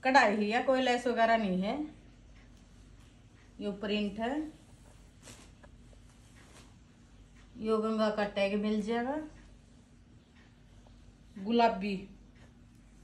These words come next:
गुलाबी कलर है। यह बैक है और इसके अंदर दे रखी हुई सलवार, यह सलवार है,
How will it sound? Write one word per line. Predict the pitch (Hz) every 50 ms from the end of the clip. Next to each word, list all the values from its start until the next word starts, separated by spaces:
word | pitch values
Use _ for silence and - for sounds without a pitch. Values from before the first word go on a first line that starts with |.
| - - - - - - 202
गुलाबी | 202 208 202 202 190 185 190
कलर | 185 190 180 185 185 180
है। | - 208 233 247 240
यह | 214 208 202 190 196
बैक | 180 202 202 202 190 - -
है | 220 240 294 302 311 - - - - - - - - - - - - - - - - - - - - - - -
और | - 202 185 190 - - - - - -
इसके | 208 - - - - 254
अंदर | 247 247 254 240 262 247 208
दे | 180 214 -
रखी | - - - - - 226
हुई | 262 269 262 220
सलवार, | - - 247 233 220 220 208 - - - - - - - - - 208
यह | 226 233 226 214
सलवार | - 208 180 175 175 170 165 165
है, | -